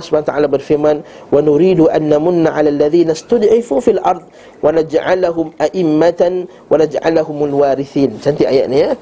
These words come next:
nampak ni. "Dan kami telah hendak memberi kurnia kepada orang yang tertindas di bumi Mesir itu dan hendak mereka menjadi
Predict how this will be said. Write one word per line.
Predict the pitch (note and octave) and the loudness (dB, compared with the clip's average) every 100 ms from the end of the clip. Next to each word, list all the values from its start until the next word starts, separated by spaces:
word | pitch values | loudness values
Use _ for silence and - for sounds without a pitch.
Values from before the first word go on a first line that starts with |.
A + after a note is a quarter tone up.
| D3+ | -4
nampak | D#3 C#3+ | -4 -4
ni. | A2 - - | -6 -14 -8
"Dan | - D#3 | -4 0
kami | E3+ G3+ G3 | 0 0 0
telah | F#3 F3+ E3+ | 0 0 0
hendak | F3 F3+ | -2 -4
memberi | E3 F3 | -2 -4
kurnia | F3+ F3 F3 G3 | 0 -2 0 -2
kepada | - E3 D#3 | 0 -2 2
orang | E3 E3+ E3 | 2 2 0
yang | |
tertindas | D#3+ F#3 G3 E3+ C#3+ | -4 -4 -2 -2 0
di | |
bumi | D#3 D#3 E3 | -2 0 0
Mesir | D#3+ F#3 D#3 | 0 -2 -2
itu | E3+ G3+ B3 - - - - | -4 -2 -2 -4 -18 -14 -2
dan | D#3+ | 0
hendak | E3+ E3 | 0 -2
mereka | - D#3+ D#3+ E3 | -2 -4 0 0
menjadi | D3 C#3 D#3 | 0 0 -2